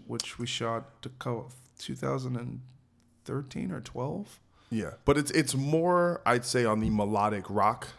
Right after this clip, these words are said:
Speaker 2: side
Speaker 1: Yeah,
Speaker 2: of
Speaker 1: it's a
Speaker 2: things. It was probably the lightest, I guess,
Speaker 1: Yeah.
Speaker 2: project you had, you had done.
Speaker 1: If I,
Speaker 2: Um,
Speaker 1: yeah, I want, if I was gonna, it's a cl-, like,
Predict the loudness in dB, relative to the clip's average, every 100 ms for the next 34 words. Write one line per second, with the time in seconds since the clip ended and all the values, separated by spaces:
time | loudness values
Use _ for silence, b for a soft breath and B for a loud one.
0 | -8 2 6 6 6 4 4 4 2 2
1 | 2 4 4 6 2 2 2 0 0 -2
2 | -2 -6 -12 -8 0 4 6 8 6 4
3 | 0 0 2 0 0 0 0 0 0 0
4 | -2 B B 0 4 6 4 0 2 6
5 | 6 6 2 2 2 4 4 4 2 -2
6 | -4 -8 -8 -4 -4 -4 -6 -6 -8 -2
7 | -2